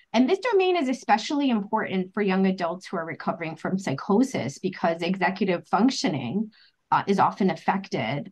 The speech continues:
uh, with conditions like schizophrenia. So, and also the medicines that we use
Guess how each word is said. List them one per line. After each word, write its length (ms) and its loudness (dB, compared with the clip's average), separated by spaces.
uh, 240 -4
with 220 -8
conditions 500 -2
like 160 -6
schizophrenia. 800 -2
So, 380 0
and 160 4
also 520 4
the 120 4
medicines 580 6
that 160 2
we 220 0
use 640 -4